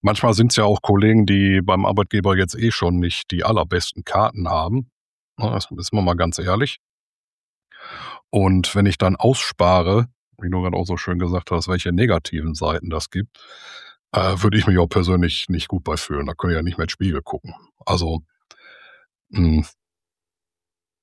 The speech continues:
ist so eine Frage, Betriebsräte gucken ja auch immer,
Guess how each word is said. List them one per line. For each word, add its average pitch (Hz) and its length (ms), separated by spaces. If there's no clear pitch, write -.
ist 104 100
so 139 80
eine 135 100
Frage, 123 360
Betriebsräte 117 840
gucken 123 260
ja 101 80
auch 101 220
immer, 107 520